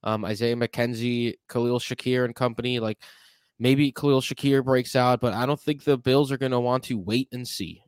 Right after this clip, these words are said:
Um, and without many impact wide receivers here, maybe they go after wide receiver in the draft. I think that would make a ton of sense. But if they're able to get Michael Thomas on a deal where it's kinda like a prove it one or two year deal,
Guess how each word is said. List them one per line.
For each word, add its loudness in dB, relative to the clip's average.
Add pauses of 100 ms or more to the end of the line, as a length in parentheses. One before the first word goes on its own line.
(200)
Um, -6 (120)
and -2
without 4
many 0
impact -2
wide 0
receivers -4
here, 0
maybe -4
they -2
go 2
after -2
wide 0
receiver -4
in -4
the -8
draft. -4
I -20
think -8
that -2
would -2
make -4
a -12
ton -6
of -10
sense. -6 (520)
But 10
if -6
they're 4
able 0
to -4
get 2
Michael 2
Thomas 2 (520)
on 6
a 8
deal 2 (200)
where 2
it's -12
kinda -4
like -4
a -2
prove 2
it 0
one 0
or 0
two -4
year 0
deal, -2